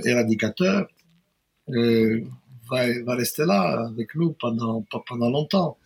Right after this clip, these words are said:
Euh, je ne, je, je suppose qu'il nous, qu'il nous suivra, vous et moi. Euh, on va, il, il, il, ce sera vrai ici, dans cette région, comme c'est vrai, euh, au,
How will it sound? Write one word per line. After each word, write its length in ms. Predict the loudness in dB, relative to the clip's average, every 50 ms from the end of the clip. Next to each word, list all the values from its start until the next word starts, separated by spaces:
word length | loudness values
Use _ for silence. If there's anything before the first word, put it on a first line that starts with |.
| _ _ _ _ _ _ _ -14 -10
Euh, 100 | -8 -8 -6
je 120 | -2 0
ne, 240 | 2 2 2 2 0 -4
je, 180 | -6 -6 -8 -8 -8 -4
je 140 | -4 -2
suppose 460 | 0 0 0 -2 0 2 2 2 2 0
qu'il 180 | 2 2 4
nous, 220 | 4 4 2 0 -4 _ _ _ _ _ _ _ _
qu'il 140 | -2 0 2
nous 80 | 2 2
suivra, 720 | 2 2 2 2 2 0 0 2 2 4 4 4 4 4 2
vous 220 | 2 2 2 2
et 80 | 2 2
moi. 380 | 2 2 2 0 0 -2 -6 _ _ -20 _ _ _ _ _ _ _ -4
Euh, 680 | 0 2 4 4 4 4 4 4 4 4 4 2 0 -2 -2
on 180 | 0 2 2
va, 500 | 2 2 2 2 4 4 4 2 2 -2 -6 _ _ _ _ 2
il, 240 | 4 4 4 2 0
il, 220 | -2 -2 -4 -4 -2
il, 140 | -2 -2 -2
ce 180 | -2 -2 -2
sera 260 | -2 0 2 2 2 2
vrai 380 | 2 2 2 4 4 4 4 4
ici, 520 | 2 2 2 2 2 4 2 2 0 -2 -4
dans 80 | -6
cette 220 | -6 -6 -8 -8 -6
région, 480 | -4 -4 -2 0 0 2 2 0 0 -4 _ _ _ _ _ _ _ _ _ _ _ -6
comme 160 | -4 -2 0
c'est 200 | 0 0 0 -2
vrai, 340 | 0 0 2 2 4 4 4
euh, 280 | 4 4 2 2 0 -2
au, 180 | -4 -4 -4